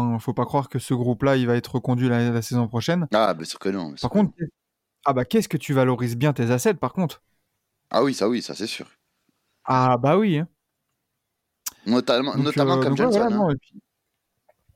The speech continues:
Speaker 1: exactement, Cam Johnson, Dorian Finney-Smith, parce que je pense que Mikal Bridges, ils voudront le garder.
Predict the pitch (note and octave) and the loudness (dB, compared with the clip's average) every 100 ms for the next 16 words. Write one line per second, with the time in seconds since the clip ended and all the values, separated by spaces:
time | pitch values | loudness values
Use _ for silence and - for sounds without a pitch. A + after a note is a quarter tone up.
0 | - C#3+ C#3+ C3+ G3 G3 C3 B2 B2+ G3 | -2 2 2 2 2 2 2 2 2 2
1 | G#3+ C#3+ B2+ B2 - B2 A#2+ F3+ G#3+ G3 | 2 2 2 0 2 0 2 4 2 0
2 | - - C3+ D3+ C#3 A3+ A3+ D#3+ D3 D3 | -8 -16 -4 -2 2 0 0 0 0 2
3 | D#3+ C#3+ C#3+ F3+ C#3+ A#2+ C3 E3 D3 B2 | 0 0 0 2 2 2 2 2 0 0
4 | C3 | -2